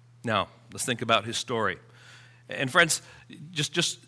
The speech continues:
hang with me as we walk through this section, because there's some intricacies that just need to be unfolded. There's a developing story here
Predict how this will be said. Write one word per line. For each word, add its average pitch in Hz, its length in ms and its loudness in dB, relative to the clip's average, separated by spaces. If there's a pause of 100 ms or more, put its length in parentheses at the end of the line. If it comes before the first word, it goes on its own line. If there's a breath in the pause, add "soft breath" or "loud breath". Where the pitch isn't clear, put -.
(160)
hang 214 500 8
with 190 180 10
me 160 120 6
as 143 140 4
we 151 80 6
walk 143 300 8
through 123 180 -2
this 113 140 0
section, 110 360 2
because 110 340 -6
there's 139 180 -2
some 127 280 -2 (340 loud breath)
intricacies 156 760 0
that 127 100 -6
just 156 180 -2
need 165 160 -2
to 156 80 -4
be 147 160 0
unfolded. 143 720 0 (280 loud breath)
There's 131 160 0
a 139 40 0
developing 151 760 2
story 147 640 0
here 104 400 0